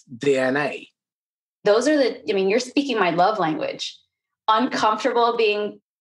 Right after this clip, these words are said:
Speaker 2: like, comfortable being uncomfortable and vulnerability are part of, like, the two biggest things in my personality, I think, as I sit back and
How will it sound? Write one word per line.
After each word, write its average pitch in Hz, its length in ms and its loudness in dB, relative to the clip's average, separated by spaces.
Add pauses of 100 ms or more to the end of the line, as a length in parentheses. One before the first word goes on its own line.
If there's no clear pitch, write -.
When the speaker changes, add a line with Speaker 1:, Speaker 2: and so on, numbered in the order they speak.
(240)
Speaker 2:
like, 208 200 0
comfortable 254 400 0
being 233 160 -2
uncomfortable 233 720 0
and 214 200 -4
vulnerability 196 800 0
are 185 500 0
part 190 200 0
of, 190 280 -6
like, 185 240 -2 (460)
the 196 80 -8
two 202 300 -4
biggest 196 420 -2
things 196 380 0
in 180 100 -2
my 165 160 0
personality, 180 720 0
I 247 60 0
think, 277 300 0
as 190 220 0
I 180 160 0
sit - 300 -4
back 180 280 2
and 180 280 -8